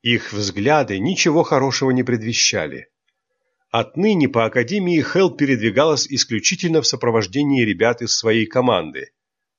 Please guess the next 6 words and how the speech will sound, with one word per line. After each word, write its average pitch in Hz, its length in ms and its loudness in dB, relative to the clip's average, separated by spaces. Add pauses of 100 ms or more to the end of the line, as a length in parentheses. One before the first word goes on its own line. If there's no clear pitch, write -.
(260)
И 113 180 2
на 113 120 2
девятый 107 440 0
день, 131 400 0 (500)
когда 123 360 2
ее 131 600 2